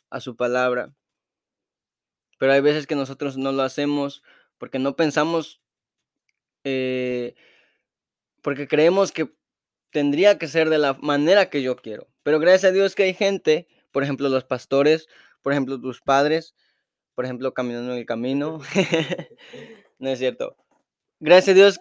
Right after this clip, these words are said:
a ese tipo de gente que Dios utiliza para interceder, para decir, "¿Sabes qué? Obedece".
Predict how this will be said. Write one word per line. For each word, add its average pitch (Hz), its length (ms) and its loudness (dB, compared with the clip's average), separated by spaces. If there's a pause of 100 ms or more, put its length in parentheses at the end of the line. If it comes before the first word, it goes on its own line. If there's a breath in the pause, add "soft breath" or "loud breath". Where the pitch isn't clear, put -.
(120)
a 165 100 8
ese 175 180 4
tipo 185 280 2
de 170 140 6
gente 156 680 0 (1700)
que 151 720 6
Dios 170 320 0
utiliza 170 420 -6
para 156 200 0
interceder, 147 320 -6
para 156 140 -2
decir, 151 180 -6
"¿Sabes 156 260 -2
qué? 160 140 -4
Obedece". 160 480 -4